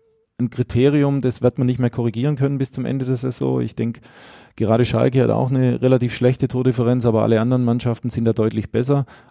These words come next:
Also müssen wir sie über Punkte regeln. Und normalerweise sage ich, äh, mit so vielen Gegentoren hast du keine Chance. Jetzt sind wir aber trotzdem noch dicht dabei. Und wenn wir am Schluss überm Strich stehen und wir haben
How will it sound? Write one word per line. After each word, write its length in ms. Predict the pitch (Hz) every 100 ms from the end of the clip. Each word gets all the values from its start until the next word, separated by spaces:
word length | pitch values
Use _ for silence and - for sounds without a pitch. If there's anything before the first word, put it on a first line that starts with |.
| -
Also 180 | 107
müssen 160 | 117 120
wir 60 | 123
sie 120 | 120
über 120 | 113
Punkte 400 | 110 139 131 113
regeln. 400 | 120 147 165 165 - - _ _ _
Und 400 | - 123 120 120 - _ _ _ _ _ _ _ _ _ _ _ _ _ -
normalerweise 1000 | 107 104 117 175 156 156 151 151 147 - _ _
sage 380 | - 120 127 127
ich, 320 | 127 - -
äh, 260 | 120 120 117
mit 220 | 117 -
so 100 | 127
vielen 200 | 127 120
Gegentoren 600 | 120 120 - 120 117 110
hast 160 | 117
du 60 | -
keine 220 | 120 110
Chance. 560 | 107 123 139 165 - - _ _ -
Jetzt 240 | 120 131
sind 140 | 131
wir 80 | 127
aber 240 | 117 117 113
trotzdem 340 | 120 - 123
noch 160 | 117 -
dicht 260 | 120 -
dabei. 380 | 113 113 123 143
Und 140 | 127 113
wenn 140 | 120
wir 80 | 117
am 60 |
Schluss 200 | 113 120
überm 240 | 139 117 113
Strich 280 | - 135 -
stehen 340 | 139 139 139 - - - - - -
und 160 | 117
wir 100 | 113
haben 400 | 113 113 113 -